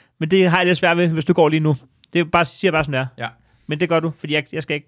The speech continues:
Speaker 1: øh, sige noget imod. Så det troede jeg på i tykt og tyndt, og, øh, og det kan også godt være, at det var det tidspunkt, og det kan også godt være, at han gjorde det. Men han udnytter også situationen, fordi en dag, hvor jeg skal ud og pisse, så finder jeg ud af, at så ligger han med sin telefon ude i omklædningsrummet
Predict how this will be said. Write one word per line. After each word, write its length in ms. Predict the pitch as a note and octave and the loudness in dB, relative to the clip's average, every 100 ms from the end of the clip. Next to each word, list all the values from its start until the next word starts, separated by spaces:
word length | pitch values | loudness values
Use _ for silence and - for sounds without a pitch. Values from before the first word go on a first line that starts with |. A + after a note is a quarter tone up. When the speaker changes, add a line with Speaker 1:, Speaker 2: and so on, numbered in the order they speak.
| - | -10
Speaker 1:
øh, 100 | C3+ | -8
sige 120 | C#3 | -6
noget 120 | C3+ | -6
imod. 140 | C3+ F#2+ - - _ _ | -6 -8 -12 -20 _ _
Så 100 | E3 | -10
det 80 | - | 2
troede 180 | F#3 F#3 | 4 4
jeg 80 | |
på 200 | E3+ F3 D#3 - | 2 -4 -6 -10
i 100 | C#3+ | -6
tykt 200 | F#3+ E3+ | -6 -4
og 60 | |
tyndt, 260 | F3+ E3+ - | -4 -6 -4
og, 100 | D#3 | -2
øh, 180 | D3+ B2 | 0 0
og 80 | |
det 60 | D#3 | 0
kan 40 | E3 | -2
også 120 | D#3+ | 0
godt 120 | E3+ | 0
være, 140 | E3 | 0
at 80 | E3 | 0
det 80 | D3+ | 0
var 120 | E3 | 0
det 100 | F#3 | 0
tidspunkt, 360 | F#3 F3 F3+ D#3 | -2 -2 -4 -2
og 40 | |
det 60 | D3 | -2
kan 40 | |
også 120 | D3+ | -2
godt 80 | E3 | -2
være, 80 | D#3+ | -2
at 40 | E3 | -2
han 60 | |
gjorde 200 | D#3+ E3 | -2 -2
det. 80 | D3 - - _ - | -4 -10 -20 _ -2
Men 100 | D#3 | 0
han 120 | D#3 | 2
udnytter 320 | G3+ G3+ E3 | 2 2 2
også 120 | D#3+ | -2
situationen, 520 | F#3+ D3+ D3 C3+ D3+ B2+ - | -4 -6 -4 -6 -8 -12 -10
fordi 260 | D3+ D3 | -8 -6
en 120 | D3 | -4
dag, 160 | D3 F3 | -2 0
hvor 80 | D#3+ | 0
jeg 100 | D#3+ | -2
skal 100 | F3+ | -4
ud 40 | |
og 20 | D#3 | -2
pisse, 300 | E3+ E3+ - _ _ _ _ _ | -2 -4 -8 _ _ _ _ _
så 140 | - | -8
finder 200 | D#3+ E3+ | -4 -2
jeg 40 | E3+ | 0
ud 60 | |
af, 220 | D#3+ D#3 A2 | 0 0 -2
at 80 | C#3 | -4
så 60 | |
ligger 240 | D#3 E3 F3+ | -2 0 0
han 180 | D3+ C3 | -2 -2
med 100 | C3+ | -4
sin 160 | C3+ C3 | -4 -6
telefon 480 | C3+ B2 D#3 D#3 D3+ | -4 -2 -4 -6 -4
ude 100 | D3+ | -2
i 40 | |
omklædningsrummet 580 | D3 D#3+ C3+ B2+ A2 | -2 -2 -4 -6 -4